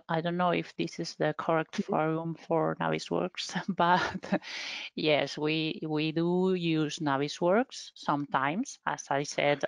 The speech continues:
Speaker 1: uh, in the beginning, we are not married or, or committed to, to one tool, but I, I, we think Navisworks is good for some things, but is limited for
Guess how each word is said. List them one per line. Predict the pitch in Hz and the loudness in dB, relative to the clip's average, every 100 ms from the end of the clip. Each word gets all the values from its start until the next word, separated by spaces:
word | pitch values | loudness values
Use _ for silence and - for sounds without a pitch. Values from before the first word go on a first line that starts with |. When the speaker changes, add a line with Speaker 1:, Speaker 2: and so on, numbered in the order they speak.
| - - | -4 -4
Speaker 1:
uh, | 139 135 135 135 147 - | 0 0 0 0 -2 -4
in | 151 | -2
the | 143 | 0
beginning, | 135 143 151 165 - - - - - | 0 0 0 0 -2 -8 -16 -16 -2
we | 151 | 2
are | 143 147 | 4 2
not | 160 165 160 156 | 2 2 2 2
married | 151 160 160 143 135 | 4 4 4 2 0
or, | - 139 131 135 139 | 0 -2 -2 -4 -4
or | 147 135 - | -4 -4 -4
committed | 143 156 151 - - | -2 -2 -2 -8 -6
to, | 160 147 143 143 _ - - - | -2 -2 -2 -4 _ -20 -20 -4
to | 156 | 0
one | 143 143 139 139 - | 4 4 4 0 -2
tool, | 165 233 330 _ - - - - | 2 4 2 _ -18 -18 -16 0
but | 160 147 143 - - _ _ - | 4 4 4 -2 -20 _ _ -2
I, | 147 139 | 0 2
I, | 151 143 | 2 2
we | 156 | 2
think | - - 170 165 156 - | 0 0 0 0 -4 -2
Navisworks | 151 156 - 196 240 - - - | 0 0 -2 0 0 -2 -12 -8
is | - 147 - | -6 -6 -6
good | 151 185 - | 0 0 0
for | - 180 | 0 0
some | - 196 196 | 2 0 0
things, | - 226 226 220 - | -2 -2 -2 -4 -4
but | 156 170 | -4 -4
is | - | -6
limited | 156 160 160 151 147 _ | -2 0 0 0 -4 _
for | - - 139 139 - | -20 -4 0 0 -2